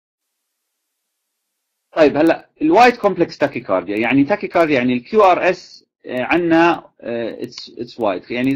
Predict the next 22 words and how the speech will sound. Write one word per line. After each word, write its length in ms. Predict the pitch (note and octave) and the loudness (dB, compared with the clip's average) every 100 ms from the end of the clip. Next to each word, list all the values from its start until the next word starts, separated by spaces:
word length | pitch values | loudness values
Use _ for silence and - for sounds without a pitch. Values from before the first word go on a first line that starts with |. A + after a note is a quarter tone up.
| - | -6
يعني 320 | G2+ C3 C3+ | -8 -2 -2
زي 320 | C#3 F3 F3 | 2 4 6
مثلًا 440 | E3 D#3+ D#3 D3 D3 | 4 0 -2 0 0
زي 240 | D3 C#3 | 2 0
هدول، 260 | C3+ B2 - | 0 -2 -6
شايفين 380 | - B2 B2+ D3 | -8 -6 -2 -2
كل 140 | D3 | -2
هذا 240 | C#3+ C3+ C#3 | -2 0 0
وايد، 520 | B2+ A#2 B2 E3+ F#3+ _ _ _ | 4 4 4 2 -2 _ _ _
هذا 260 | B2 B2 | -6 -2
نارو. 320 | B2+ A2+ E2+ - _ _ _ _ _ F#3+ | 0 -2 -4 -12 _ _ _ _ _ 2
أول 280 | G#3+ G#3 | 4 4
إشي 160 | E3+ F#3 | 0 0
لازم 240 | F3+ F3 | 0 0
نفكر 360 | E3 F#3+ - D#3 | -2 -6 -8 -8
فيه 300 | C3+ F3 F3 | -4 -2 0
هو 200 | E3 D3+ | 2 0
ventricular 500 | C#3+ D3 F#3 E3+ C#3 | 0 -4 -4 -2 -2
tachycardia. 640 | C#3 B2+ A2+ G2 E2 E2 - _ _ _ _ D3 | -4 -12 -10 -10 -10 -12 -20 _ _ _ _ -10
Ventricular 380 | C#3+ A#3 G#3 D3+ F#3 | -6 -2 -2 0 -2
tachycardia 520 | - - F3 D#3+ E3+ | -4 0 0 2 0
طبعًا 540 | E3 D3 C#3+ E3 E3+ | 0 0 2 0 -4